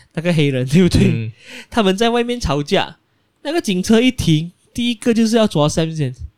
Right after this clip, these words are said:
Speaker 2: 嗯。
Speaker 1: 讲是不是因为你什么什么什么，对不对？
Speaker 2: 对，就是好像很反映现实。
Speaker 1: 啊。
Speaker 2: 所以
Speaker 1: 所以，那，所以呢，这个我，我，我觉得，如果真的是你想找一个很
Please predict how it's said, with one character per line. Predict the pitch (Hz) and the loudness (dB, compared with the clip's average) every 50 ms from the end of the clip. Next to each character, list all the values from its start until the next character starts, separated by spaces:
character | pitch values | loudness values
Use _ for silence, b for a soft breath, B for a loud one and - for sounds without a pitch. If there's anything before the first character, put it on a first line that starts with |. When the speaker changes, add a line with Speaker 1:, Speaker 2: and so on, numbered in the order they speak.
| _ - | _ 0
Speaker 2:
嗯。 | - 143 127 117 110 107 107 110 113 | 2 2 2 2 0 -2 -4 -6 -4
Speaker 1:
讲 | - 175 151 | -2 -2 -2
是 | 151 - 240 | 0 0 0
不 | 240 | 0
是 | 226 262 254 208 - | 2 0 -2 -2 -2
因 | 214 196 202 | -6 -4 -4
为 | 214 226 220 | -2 -2 -2
你 | 202 180 156 143 139 139 135 | -2 -2 -2 -2 -2 -4 -4
什 | 143 | -2
么 | 143 156 | -2 -2
什 | 165 156 | -2 0
么 | 139 143 147 | -2 -2 -2
什 | 143 | -4
么， | 123 127 139 - - _ _ _ _ | -4 -6 -8 -10 -12 _ _ _ _
对 | - 170 | -10 -8
不 | 175 175 | -6 -2
对？ | 156 175 170 165 | 0 0 0 0
Speaker 2:
对， | - - 151 143 127 | 2 2 4 4 4
就 | 120 139 151 | 4 4 2
是 | 160 - - | 2 2 0
好 | - 139 | -2 -2
像 | 131 143 | 0 2
很 | 170 156 131 | 4 2 2
反 | - 123 107 107 | 2 -2 -4 -2
映 | 117 131 | -4 0
现 | 127 151 131 135 135 | 0 0 0 0 -2
实。 | - - 98 98 120 - - _ _ _ _ _ | -4 -6 -6 -6 -6 -8 -12 _ _ _ _ _
Speaker 1:
啊。 | - 135 85 - _ _ _ _ _ _ _ _ _ _ _ _ _ _ _ _ _ _ _ b b b b b | -18 -18 -18 -20 _ _ _ _ _ _ _ _ _ _ _ _ _ _ _ _ _ _ _ b b b b b
Speaker 2:
所 | b - - 143 | b -4 0 0
以 | 127 | 2
Speaker 1:
所 | 120 | 2
以， | 120 - 180 - - - - - 440 277 | 0 -4 -6 -10 -14 -18 -20 -18 -20 -14
那， | 254 277 262 233 | -10 -10 -10 -6
所 | - 285 | -4 -4
以 | 294 262 | -4 -2
呢， | 254 277 277 | -2 -4 -4
这 | 277 349 349 330 | -2 -4 -6 -6
个 | 339 320 | -6 -6
我， | 240 160 135 135 131 | -4 -2 -2 -2 -2
我， | 120 131 139 131 101 | -2 -4 -4 -4 -4
我 | 123 131 | -6 -8
觉 | - - - 151 156 | -8 -6 -4 -4 -2
得， | 160 160 160 160 - - - _ - | -2 -4 -6 -6 -8 -14 -16 _ -4
如 | 165 180 | -2 -2
果 | 175 170 143 | 0 0 -2
真 | - 185 | 0 -2
的 | 180 196 208 | -4 -4 -4
是 | 208 233 220 | -4 -6 -6
你 | 175 143 | -6 -6
想 | - - 123 127 | -6 -6 -6 -6
找 | - 113 | -6 -6
一 | 147 151 | -6 -4
个 | 180 170 | -6 -4
很 | 143 135 113 110 104 104 107 | -4 -4 -6 -6 -10 -12 -14